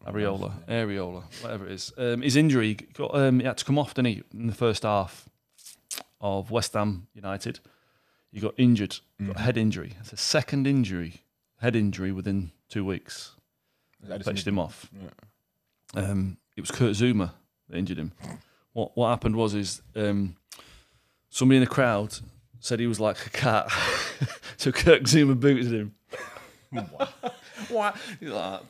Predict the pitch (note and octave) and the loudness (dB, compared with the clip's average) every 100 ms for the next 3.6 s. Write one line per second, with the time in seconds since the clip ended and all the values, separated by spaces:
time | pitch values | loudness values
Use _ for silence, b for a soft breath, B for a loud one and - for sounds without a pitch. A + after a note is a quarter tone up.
0 | - G3 F#3+ E3+ C3+ A2+ - - - - | -2 2 4 4 0 -2 0 0 0 -2
1 | - E3 - E3 - _ - - A#2 G#2+ | -4 -6 -8 -14 -14 _ -18 -6 -6 -2
2 | G#2 G#2 - - C3+ C3+ B2+ D#3+ D#3 C#3 | -2 -2 -6 2 6 6 6 4 4 2
3 | - A2+ - A2+ - | 2 -2 -6 -14 -14